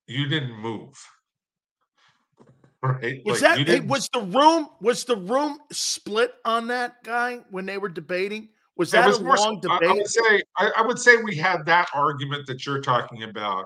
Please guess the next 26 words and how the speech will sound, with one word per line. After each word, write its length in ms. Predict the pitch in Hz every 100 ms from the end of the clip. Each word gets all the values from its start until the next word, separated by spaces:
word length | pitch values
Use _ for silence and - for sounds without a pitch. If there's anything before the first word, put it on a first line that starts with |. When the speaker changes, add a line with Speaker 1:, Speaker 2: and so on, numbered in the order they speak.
| -
Speaker 2:
Yeah. 240 | - 151 113 - _ _ _ _ _ _ _ -
Speaker 1:
Um, 480 | 123 117 113 107 _ _ _ -
we 160 | 165
had 200 | 180 190
that 140 | 160 139
argument 380 | 139 135 120 -
last 440 | 101 107 92 - -
year, 120 | - - _ _ _ _ _
okay? 460 | 101 - 117 113 110 - _ _ -
And 140 | 151
we 140 | 190 202
knew 320 | 180 185 180
what 200 | 156 143
that 140 | 131
argument 400 | 123 120 113 113
was. 520 | 113 117 110 104 - -
And 160 | 127 143
either 480 | 196 190 180 160 - 139
you 520 | 135 139 135 131 123 - _ _ _ 110
dealt 340 | 156 202 190
with 200 | 156 143
it 220 | 143 139
and 100 | 131
said 500 | 131 143 135 127 120 120 - _ _ _ _
to 100 | -
yourself, 680 | 127 120 117 127 120 101 -